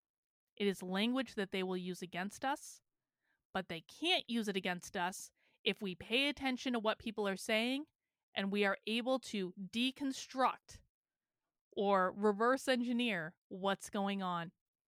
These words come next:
There's a difference between true believers and useful in-, innocents. True believers are the enemy. True believers are who we are going at. True believers are what we need to remove from every position of power in the country. And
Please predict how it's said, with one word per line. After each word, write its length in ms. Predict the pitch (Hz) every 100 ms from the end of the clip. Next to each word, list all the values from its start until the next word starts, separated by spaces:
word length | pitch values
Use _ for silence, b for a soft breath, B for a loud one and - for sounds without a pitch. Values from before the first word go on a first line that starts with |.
| _ _ _ _ -
There's 200 | 190 185
a 60 |
difference 500 | 175 214 - 277 277
between 340 | - 190 196 170
true 240 | - 202
believers 580 | 240 233 220 226 233 - _ _
and 180 | - 220
useful 420 | 185 190 - 196
in-, 140 | 175 180 -
innocents. 680 | 196 185 185 175 - - - _ _ _ _ _ _
True 180 | - 226
believers 440 | 240 247 247 240
are 100 | 220
the 120 | 208
enemy. 380 | 190 185 170 156 _
True 200 | - 226
believers 500 | 226 233 233 247 240
are 100 | 202
who 240 | 170 220
we 200 | 214 202
are 100 | 208
going 400 | 190 196 190 190
at. 260 | 175 160 - _ b b
True 240 | - 240 262
believers 540 | 269 254 262 277 277
are 80 | 226
what 240 | 202 226
we 180 | 214 240
need 220 | 254 262
to 100 | 240
remove 480 | 233 220 214 233 262
from 260 | - 208 185 _
every 280 | 254 254 294
position 520 | 269 233 226 247 269
of 160 | 240 185
power 540 | - 247 269 269 269 -
in 160 | 277 277
the 80 |
country. 420 | 247 269 277 320 320 B B
And 160 | -